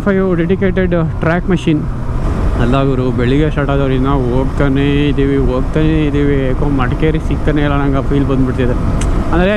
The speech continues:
ಜಾಸ್ತಿ ಎಷ್ಟು ಪಿಟ್ ಸ್ಟಾಪ್ಸ್ ತಗೊಳ್ತಾ ಇದೀವಲ್ಲ, ಅದಕ್ಕೆ. ಏನು ಒಂದು ಐವತ್ತು ಕಿಲೋಮೀಟ್ರ್ ಓಡಿಸಿ ಒಂದು ಅರ್ಧ ಗಂಟೆ ಬ್ರೇಕ್ ಆಗ್ತಾ ಇದೀವಿ. ನಾರ್ಮಲಾಗಿ ಈ ಥರ ಎಲ್ಲ ರೈಡ್ ಮಾಡಲ್ಲ, but, ಆ, ಏನೋ ಈ ರೈಡಲ್ಲಿ ಹಂಗೆ ಪೀಸು. ಇದು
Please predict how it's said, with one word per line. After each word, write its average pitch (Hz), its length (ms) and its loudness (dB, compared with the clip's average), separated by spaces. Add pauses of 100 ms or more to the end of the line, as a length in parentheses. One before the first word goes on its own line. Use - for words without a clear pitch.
(160)
ಜಾಸ್ತಿ 175 380 -2 (200)
ಎಷ್ಟು - 280 -4
ಪಿಟ್ - 180 -2
ಸ್ಟಾಪ್ಸ್ 160 260 -2
ತಗೊಳ್ತಾ 143 300 0
ಇದೀವಲ್ಲ, 131 280 0 (140)
ಅದಕ್ಕೆ. 135 280 0 (500)
ಏನು 196 300 0
ಒಂದು 180 140 0
ಐವತ್ತು 185 260 0
ಕಿಲೋಮೀಟ್ರ್ 180 360 0
ಓಡಿಸಿ 185 640 0
ಒಂದು 165 460 0
ಅರ್ಧ 156 220 -2
ಗಂಟೆ 156 300 0
ಬ್ರೇಕ್ 143 220 0
ಆಗ್ತಾ 139 240 -2
ಇದೀವಿ. 131 220 0 (1000)
ನಾರ್ಮಲಾಗಿ 208 500 0
ಈ 233 40 0
ಥರ 220 140 -2
ಎಲ್ಲ 226 140 0
ರೈಡ್ 220 180 0
ಮಾಡಲ್ಲ, 220 280 0 (280)
but, 185 200 0
ಆ, 165 240 0 (460)
ಏನೋ 185 220 2
ಈ 170 160 0
ರೈಡಲ್ಲಿ 165 300 0
ಹಂಗೆ 156 200 0 (320)
ಪೀಸು. 180 420 0 (680)
ಇದು 220 180 2